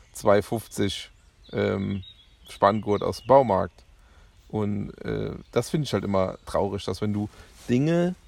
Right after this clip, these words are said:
bestimmte Dinge kaufst, die für ihre Funktion deklariert sind, sei es Hängematte, sei es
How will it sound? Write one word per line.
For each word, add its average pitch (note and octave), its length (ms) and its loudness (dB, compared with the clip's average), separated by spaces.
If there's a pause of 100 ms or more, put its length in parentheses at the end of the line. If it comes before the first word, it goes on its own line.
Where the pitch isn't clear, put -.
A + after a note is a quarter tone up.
(220)
bestimmte F3 560 0
Dinge C3 420 2
kaufst, B2 680 2 (260)
die A2 280 0 (1300)
für A#2 480 2
ihre A#2 240 -2
Funktion C3 500 -2
deklariert A#2+ 580 -2
sind, G2 300 -4
sei G#2+ 180 2
es G#2 360 -4 (380)
Hängematte, G#2 800 0 (340)
sei G#2+ 340 2
es G#2+ 440 -2